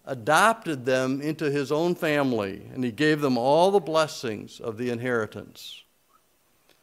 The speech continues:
Before a child reached a certain age, he had the same obligations as a servant, one who was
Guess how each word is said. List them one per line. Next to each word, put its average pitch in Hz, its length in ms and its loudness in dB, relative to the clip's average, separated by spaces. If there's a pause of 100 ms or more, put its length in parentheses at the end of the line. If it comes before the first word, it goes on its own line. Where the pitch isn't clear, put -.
(260)
Before 139 260 0
a 131 40 0
child 151 340 4
reached 139 260 0
a 135 60 -6
certain 127 320 -4
age, 135 540 0 (1000)
he 156 60 -6
had 156 140 0
the 160 80 -6
same 156 320 0
obligations 135 1040 -2 (140)
as 135 720 -2 (600)
a 139 60 -4
servant, 156 640 -2 (380)
one 117 260 -4
who 143 100 0
was 131 240 -6